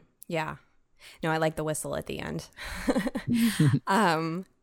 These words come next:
Speaker 1: what was I gonna say? Oh, uh, I feel also that th-, the subtlety of it is very nice because you're also aware of the p-, the, the medium that you're using.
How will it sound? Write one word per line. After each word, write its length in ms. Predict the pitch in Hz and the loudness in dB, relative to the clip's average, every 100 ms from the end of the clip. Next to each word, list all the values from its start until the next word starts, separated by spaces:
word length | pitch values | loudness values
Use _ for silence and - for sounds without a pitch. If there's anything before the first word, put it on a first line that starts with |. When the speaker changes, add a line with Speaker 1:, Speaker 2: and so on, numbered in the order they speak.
| _ | _
Speaker 1:
what 140 | 185 | -6
was 120 | 165 160 | -4 -4
I 40 | |
gonna 180 | 160 151 | -4 -4
say? 180 | - - | -6 2
Oh, 220 | 226 208 190 | 8 10 10
uh, 540 | - 185 156 143 180 - - - - - | 8 8 8 4 0 -6 -20 -20 -6 0
I 80 | |
feel 240 | 196 233 208 | 4 8 8
also 520 | 131 202 202 180 175 | 8 6 4 6 4
that 420 | 175 180 156 - | 4 2 2 -2
th-, 140 | 92 - | -6 -8
the 180 | 190 185 | 0 2
subtlety 520 | 165 185 180 185 208 | 4 2 4 2 0
of 100 | 170 | 0
it 80 | 160 | 0
is 120 | 165 | -2
very 240 | 175 160 160 | 0 0 0
nice 420 | 151 156 226 - | -2 0 0 0
because 580 | 185 180 175 165 160 - | 0 0 2 2 2 -2
you're 300 | 190 175 170 - | -2 0 0 2
also 320 | 180 - 185 | 2 2 4
aware 500 | 170 160 160 165 160 - | 4 2 2 2 0 0
of 380 | 165 156 156 175 - | 0 0 -2 -4 -2
the 140 | 170 | -2
p-, 140 | - - - | -2 -12 -10
the, 380 | 175 170 160 - | -6 -4 -4 -6
the 140 | 170 185 | 2 4
medium 520 | 196 226 220 147 147 | 6 6 4 2 2
that 180 | 151 - | -2 -2
you're 80 | - | -6
using. 480 | - - - - | -6 -6 -8 -8